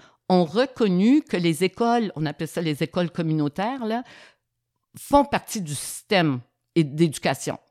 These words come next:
Parce que c'est impossible d'avoir des écoles partout. Alors, qu'est-ce que notre organisation fait ? C'est la première chose, c'est qu'elle va construire un, euh, un, un conseil scolaire. Alors, ils vont aller dans les villages. Pour avoir une école communautaire,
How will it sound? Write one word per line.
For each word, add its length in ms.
Parce 140
que 120
c'est 160
impossible 420
d'avoir 260
des 240
écoles 240
partout. 400
Alors, 260
qu'est-ce 220
que 80
notre 260
organisation 800
fait ? 460
C'est 140
la 80
première 280
chose, 260
c'est 120
qu'elle 240
va 140
construire 840
un, 140
euh, 680
un, 520
un 260
conseil 640
scolaire. 600
Alors, 260
ils 60
vont 100
aller 180
dans 100
les 100
villages. 320
Pour 180
avoir 320
une 100
école 320
communautaire, 680